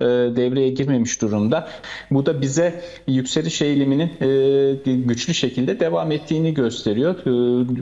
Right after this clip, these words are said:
kar, ya tabii ki çok hızlı bir yükseliş oldu. Hızlı bir şekilde geldik. Belki buralardan bir, e, kar satışları görülme olasılığı da var ama kar satışları görülse bile şurası bir gerçek. Yükselen bir trend içerisindeyiz. Beklentiler olumlu.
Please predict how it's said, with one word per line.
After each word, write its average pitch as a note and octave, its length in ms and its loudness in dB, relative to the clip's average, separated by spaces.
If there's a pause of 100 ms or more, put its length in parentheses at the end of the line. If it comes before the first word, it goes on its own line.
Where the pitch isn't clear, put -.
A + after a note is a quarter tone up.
(220)
kar, D#3 300 -4 (280)
ya B2 180 -2
tabii F3 240 -2
ki F3+ 120 -4
çok - 240 -4
hızlı D3 220 -2
bir D3+ 120 0
yükseliş D#3 460 -2
oldu. C3+ 240 0
Hızlı C#3 300 0
bir C#3+ 60 -2
şekilde D3+ 420 0
geldik. C#3+ 400 0
Belki C#3+ 300 0
buralardan C3+ 640 0
bir, D3 220 0 (340)
e, A#2+ 240 2
kar C3 180 0
satışları D3 500 -4
görülme C#3 600 0
olasılığı D3+ 580 2
da A2 120 0
var D#3 120 2
ama C#3+ 240 0
kar D3 180 -2
satışları D#3 480 -2
görülse C3+ 540 2
bile C#3 260 2 (260)
şurası C3+ 460 0
bir A2+ 100 0
gerçek. A#2+ 460 0
Yükselen C3 540 0
bir B2+ 120 0
trend A#2+ 340 -2
içerisindeyiz. D3 880 -2
Beklentiler A#2+ 640 0
olumlu. A#2+ 600 2